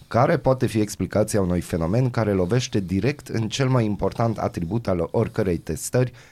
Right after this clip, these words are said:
încrederea în corectitudinea ei? Cel puțin la fel de grav este ceea ce s-a întâmplat la liceul Shinkai din capitală, unde în jur de șaptezeci de lucrări au fost anulate după jumătate din timpul scurs din examen, pentru că titlul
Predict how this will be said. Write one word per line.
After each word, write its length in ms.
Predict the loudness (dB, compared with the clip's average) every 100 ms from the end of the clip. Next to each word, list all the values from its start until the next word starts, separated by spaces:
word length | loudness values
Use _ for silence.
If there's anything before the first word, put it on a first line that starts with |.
| _
încrederea 640 | -4 -4 -2 0 2 2 2
în 100 | 0
corectitudinea 880 | -2 -4 -4 -6 -6 -4 -2 -2 0
ei? 260 | 0 0 -6 -18 -20 -20 -20 -20 -2
Cel 200 | 0 2
puțin 280 | 0 2
la 100 | 2
fel 180 | 4 2
de 100 | 2
grav 240 | 4 4 2
este 260 | 0 -2
ceea 180 | 0 0
ce 140 | 0
s-a 140 | -2 -2
întâmplat 400 | -2 -2 0 0
la 100 | 0
liceul 400 | 0 -2 -2 -2
Shinkai 440 | -2 -2 0 2
din 160 | 2 0
capitală, 540 | -2 -4 0 2 2
unde 300 | 2 0 0
în 100 | 0
jur 180 | 0 0
de 100 | 0
șaptezeci 640 | -2 -2 -2 -2 0 2
de 100 | 2
lucrări 360 | 0 0 0 2
au 80 | 0
fost 300 | 0 -2 0
anulate 520 | 2 2 2 0 -2
după 280 | -4 -2 -2
jumătate 640 | 0 -2 -2 -2 -2 -2
din 200 | -2 -4
timpul 400 | -2 -4 -2 -4
scurs 320 | -4 -4 -4
din 160 | -2 -2
examen, 440 | -2 0 0 2 2
pentru 320 | 0 -2 -2
că 120 | -4
titlul 440 | -2 -2 0 0